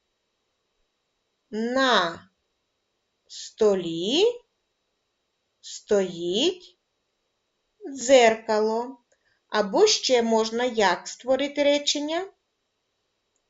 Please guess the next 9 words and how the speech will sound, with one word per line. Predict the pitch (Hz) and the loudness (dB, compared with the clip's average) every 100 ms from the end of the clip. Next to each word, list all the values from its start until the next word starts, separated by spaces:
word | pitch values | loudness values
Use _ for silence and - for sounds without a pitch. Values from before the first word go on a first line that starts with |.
| _ _ _ | _ _ _
Дзеркало | 190 185 - 214 196 165 160 - 240 339 392 440 466 - _ _ | -16 -12 -2 2 4 2 -4 0 2 2 2 0 -2 -10 _ _
стоїть | - - - - 277 226 185 170 165 175 294 427 - _ _ _ _ _ _ | -18 -14 -14 4 6 6 4 -8 -6 -2 0 -2 -4 _ _ _ _ _ _
на | - 196 190 170 160 165 269 - _ _ _ _ | -10 -4 -4 -4 -4 -4 -4 -6 _ _ _ _
столі. | - - - - 185 277 359 208 170 - _ _ _ _ _ _ _ _ _ _ _ - _ _ | -20 -18 -18 0 2 4 2 -2 -6 -12 _ _ _ _ _ _ _ _ _ _ _ -20 _ _
Попрацюємо | - 233 226 214 - 349 480 | -2 2 2 0 -2 2 4
із | 494 415 | 4 4
словами | 254 214 247 359 330 | 0 4 4 4 2
другого | 208 247 311 415 | 2 0 2 0
рядочка. | 330 208 185 175 - 202 | 0 0 -2 -4 -8 -10